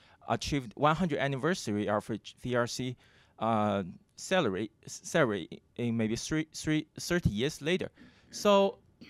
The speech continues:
my, from my understanding, the New Silk Road is, it is a, a international initiative, but more importantly, I think, uh, even for the, for the,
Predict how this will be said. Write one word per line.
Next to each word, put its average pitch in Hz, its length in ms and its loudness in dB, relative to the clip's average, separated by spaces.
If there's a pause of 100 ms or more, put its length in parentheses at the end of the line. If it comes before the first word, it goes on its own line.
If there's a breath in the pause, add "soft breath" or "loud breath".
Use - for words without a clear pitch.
(160)
my, 151 220 0 (160)
from 202 200 0
my 220 100 4
understanding, 170 540 0
the 131 200 2
New 151 180 -2
Silk 160 260 -4
Road 123 640 4
is, - 380 -4 (240 soft breath)
it 160 140 2 (120)
is 143 400 -2
a, 120 200 6 (440)
a 127 180 -2
international 147 840 2
initiative, 151 800 -2 (260 soft breath)
but 110 280 -2 (280)
more 143 320 2
importantly, 180 680 2
I 107 100 2
think, 143 400 -4 (360 soft breath)
uh, 120 200 4
even 139 260 2
for 127 160 2
the, 113 100 0 (200)
for 123 460 4
the, 113 520 -4